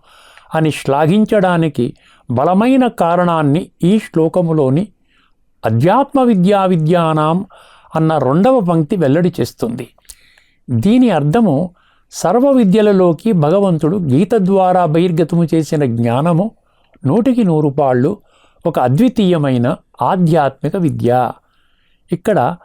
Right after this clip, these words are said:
సర్వ విద్యలు అంటే ఏమిటో అర్థం చేసుకోవాలి. ఈ భూమండలంపై ఉన్న ఎనిమిది వందల కోట్ల మందికి మూడు రకాల విద్యలు అందుబాటులో ఉన్నాయి.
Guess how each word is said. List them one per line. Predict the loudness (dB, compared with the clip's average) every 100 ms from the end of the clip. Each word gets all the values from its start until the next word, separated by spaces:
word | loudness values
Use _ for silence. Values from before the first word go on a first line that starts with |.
| _ _ -10
సర్వ | -4 0 2
విద్యలు | 2 2 2 2 2
అంటే | 2 2 2
ఏమిటో | 0 0 0 0
అర్థం | 0 0 -2 -4
చేసుకోవాలి. | -6 -6 -6 -6 -12 -20 _ _ _ _ _ _ _ _
ఈ | 0 2
భూమండలంపై | 2 2 4 4 4 2 2 0
ఉన్న | 2 0 -2 -4 -2
ఎనిమిది | 2 2 2
వందల | 2 2 2
కోట్ల | 0 0 -2 -2
మందికి | -2 0 0 0 -4 -6 _ _ _ _ -4
మూడు | 0 2 2
రకాల | 2 2 0 2
విద్యలు | 2 0 0 -2 -2
అందుబాటులో | 0 2 2 0 0 -2
ఉన్నాయి. | -2 -6 -6